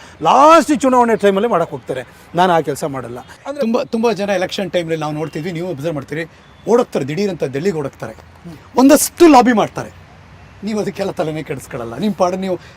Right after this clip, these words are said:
Speaker 2: ನೋಡಿ, ನಿಮ್ಮನ್ನ ಇಂಟರ್ವ್ಯೂ ಮಾಡಕ್ಕೆ, ಮಾತಾಡ್ಸಕ್ಕೆ ನಾನ್ ಮೈಸೂರಿಗೆ ಬಂದಿದ್ದೀನಿ ಅಂದ್ರೆ ನೀವು ಇಲ್ಲಿರ್ತೀರಿ, ಇಲ್ಲಿ ಕೆಲಸ ಮಾಡ್ತಿರ್ತೀರಿ. ಯಾಕೆ ಅದೇ, ಅದ್ಯಾವ್ದು ಮಾಡ್ಬೇಕು, ಮಾಡ್ಬಾರ್ದು ಅಂತ ಏನ್ ಇಲ್ವಾ? ಆಗುತ್ತಲ್ಲ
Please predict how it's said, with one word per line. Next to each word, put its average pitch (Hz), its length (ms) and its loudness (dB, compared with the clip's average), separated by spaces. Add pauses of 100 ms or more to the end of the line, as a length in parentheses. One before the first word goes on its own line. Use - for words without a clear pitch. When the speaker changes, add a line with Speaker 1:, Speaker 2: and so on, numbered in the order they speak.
(120)
Speaker 2:
ನೋಡಿ, 226 280 4
ನಿಮ್ಮನ್ನ 330 400 6
ಇಂಟರ್ವ್ಯೂ 285 280 4
ಮಾಡಕ್ಕೆ, 254 280 2
ಮಾತಾಡ್ಸಕ್ಕೆ 214 500 0
ನಾನ್ 220 220 0
ಮೈಸೂರಿಗೆ 208 320 -2
ಬಂದಿದ್ದೀನಿ 127 300 -8 (200)
ಅಂದ್ರೆ 302 140 4
ನೀವು 294 120 6
ಇಲ್ಲಿರ್ತೀರಿ, 285 320 4
ಇಲ್ಲಿ 240 160 -2
ಕೆಲಸ 254 220 2
ಮಾಡ್ತಿರ್ತೀರಿ. 190 420 -2 (500)
ಯಾಕೆ 220 180 -6
ಅದೇ, 165 140 -2
ಅದ್ಯಾವ್ದು 175 360 0
ಮಾಡ್ಬೇಕು, 160 500 -2
ಮಾಡ್ಬಾರ್ದು 143 480 -4
ಅಂತ 143 140 -8
ಏನ್ 143 220 -6
ಇಲ್ವಾ? 139 200 -8
ಆಗುತ್ತಲ್ಲ 117 280 -18